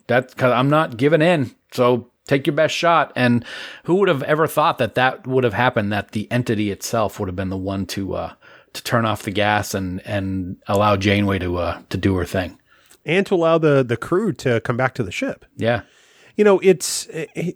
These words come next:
Speaker 2: we've seen this so many times in Star Trek where we see a situation that doesn't necessarily go as well at first.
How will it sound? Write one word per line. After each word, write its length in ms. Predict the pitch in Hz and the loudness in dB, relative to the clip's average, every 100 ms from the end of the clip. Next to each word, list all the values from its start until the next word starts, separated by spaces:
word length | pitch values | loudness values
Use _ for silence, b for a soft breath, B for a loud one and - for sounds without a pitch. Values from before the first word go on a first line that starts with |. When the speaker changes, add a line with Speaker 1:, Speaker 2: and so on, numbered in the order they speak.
| - | -2
Speaker 2:
we've 200 | 185 196 | 0 2
seen 180 | - 254 | 2 4
this 140 | 139 | 4
so 160 | - 135 | 4 4
many 160 | 120 113 | 4 2
times 340 | 120 110 107 | 0 0 -2
in 120 | 110 | -4
Star 240 | - 120 107 | -2 0 0
Trek 280 | 123 104 120 | -2 -2 -2
where 140 | 120 | 0
we 140 | 123 | 0
see 220 | 123 151 135 | 0 2 2
a 40 | |
situation 800 | - 139 139 131 127 - 131 120 - b b b b | 0 -2 2 4 4 2 0 0 -8 b b b b
that 320 | - 139 - - | 2 2 0 0
doesn't 320 | 160 160 160 | 2 4 2
necessarily 640 | 160 - 143 156 147 135 | 2 -2 -4 0 2 2
go 220 | 120 123 | 4 6
as 100 | 123 107 | 6 4
well 200 | 113 110 | 0 0
at 80 | - | -6
first. 440 | 107 98 - | -8 -8 -12